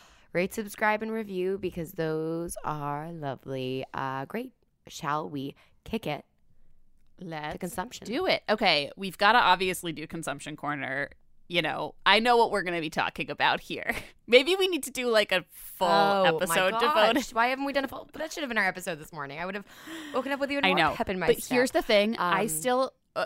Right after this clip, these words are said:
Speaker 2: first of all, we're talking about Love is Blind.
Speaker 1: <laughs> Yes.
Speaker 2: Kimmy and I know this because we've been texting about it a lot on, like, different threads with different people. Our individual thread, Love is Blind, is popping off. But I,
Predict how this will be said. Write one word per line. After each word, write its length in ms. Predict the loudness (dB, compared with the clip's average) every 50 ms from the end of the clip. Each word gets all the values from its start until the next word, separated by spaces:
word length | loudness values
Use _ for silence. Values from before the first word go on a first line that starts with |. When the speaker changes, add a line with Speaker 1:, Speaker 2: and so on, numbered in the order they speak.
| -6 -6
Speaker 2:
first 300 | -2 2 2 2 2 0
of 80 | -2 0
all, 160 | 0 0 2 2
we're 80 | 4
talking 240 | 6 6 6 8 6
about 180 | 4 4 4 4
Love 140 | 4 2
is 100 | 2 -2
Blind. 400 | 0 2 4 6 6 6 4 2 0
Speaker 1:
<laughs> 60 | -4
Yes. 280 | -6 4 6 6 6 6
Speaker 2:
Kimmy 140 | 6 6 8
and 80 | 10
I 100 | 10 10
know 240 | 10 10 8 8 8
this 200 | 6 4 2 2 0
because 180 | 2 2 2 2
we've 120 | 2 -2
been 80 | 0 4
texting 380 | 4 4 4 4 0 -2 0 0
about 160 | 0 0 0
it 100 | -2 -4
a 40 | -6
lot 340 | -2 2 2 2 2 0 -6 -10 0 4
on, 240 | 6 6 6 4 2
like, 400 | 0 0 0 0 -2 -8 -4 2
different 340 | 2 4 4 2 -4 -4 -2
threads 360 | 4 6 6 6 6 2 -4
with 100 | -8 -2
different 380 | 0 0 0 0 -2 -4 -2
people. 380 | -4 -4 -4 -2 -2 -2 -2 2 4
Our 180 | 4 6 6
individual 540 | 4 2 0 -2 -2 -2 -2 -4 -2 -4 -2
thread, 260 | -2 2 2 2 2
Love 180 | 4 2 2 2
is 100 | 0 -4
Blind, 320 | -2 0 2 2 2 0
is 80 | -2 -8
popping 320 | -4 -4 -4 -2 -2 -2
off. 180 | -4 -4 -4 -6 -12 -20 -20 -16 -8
But 140 | -6 -6 -4 _ 4
I, 240 | 6 6 6 4